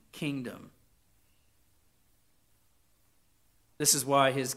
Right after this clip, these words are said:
ki-, his subjects do not fight with swords and spears. His people fight with the word of God. And they fight to free men from the bondage of sin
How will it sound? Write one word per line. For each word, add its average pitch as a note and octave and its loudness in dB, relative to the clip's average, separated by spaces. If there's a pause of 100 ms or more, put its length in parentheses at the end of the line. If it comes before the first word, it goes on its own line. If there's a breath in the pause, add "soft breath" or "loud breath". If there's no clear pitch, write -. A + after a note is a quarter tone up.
ki-, D3+ -4
his C#3+ -2
subjects C#3+ 0
do C#3+ -6
not B2+ -2
fight - 2 (840)
with B2 -8
swords D3+ 6
and C3 -2
spears. D3+ 2 (920 soft breath)
His C3 0
people C#3 -4
fight C#3 -2
with C3 -12
the A2+ -14
word A#2 -12
of A#2 -18
God. - -14 (1400)
And B2 -10
they A#2+ -6
fight D3 -4
to - -8
free D#3+ -2
men D#3 -4
from C#3 -8
the C3 -10
bondage C3+ -4
of - -16
sin B2 -2